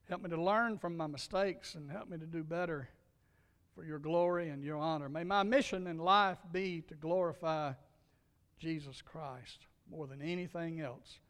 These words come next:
in the world. May I not have my will, but thy will be done.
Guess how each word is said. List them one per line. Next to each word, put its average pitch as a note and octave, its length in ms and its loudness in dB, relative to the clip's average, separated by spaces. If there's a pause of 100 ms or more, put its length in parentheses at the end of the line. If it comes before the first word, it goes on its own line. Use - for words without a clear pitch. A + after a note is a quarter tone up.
(520)
in D3+ 140 -6
the D3 60 -6
world. C#3 320 -4
May D3+ 120 -4
I F3 140 0
not G#3+ 220 0
have G#3 240 0
my G3 260 2
will, F#3 480 2
but D3 300 -8
thy E3+ 240 0
will E3 480 -2 (1200)
be C#3+ 160 -10
done. B2 320 -4